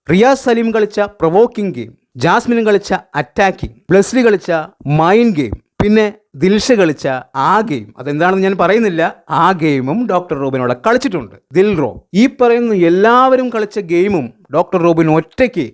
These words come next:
അവിടെ കളിച്ചിട്ടുണ്ട്. അതുകൊണ്ട് തന്നെ ഡോക്ടർ റോബിൻ തന്നെയാണ് ബിഗ് ബോസ് സീസണുകളിലെ ഏറ്റവും മികച്ച പ്ലെയർ. പിന്നെ ഇത്രയും മത്സരാർത്ഥികൾ ഉണ്ടായിട്ടും അവിടെ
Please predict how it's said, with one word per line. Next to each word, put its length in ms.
അവിടെ 280
കളിച്ചിട്ടുണ്ട്. 600
അതുകൊണ്ട് 360
തന്നെ 300
ഡോക്ടർ 340
റോബിൻ 300
തന്നെയാണ് 520
ബിഗ് 220
ബോസ് 300
സീസണുകളിലെ 760
ഏറ്റവും 640
മികച്ച 460
പ്ലെയർ. 360
പിന്നെ 320
ഇത്രയും 460
മത്സരാർത്ഥികൾ 680
ഉണ്ടായിട്ടും 640
അവിടെ 260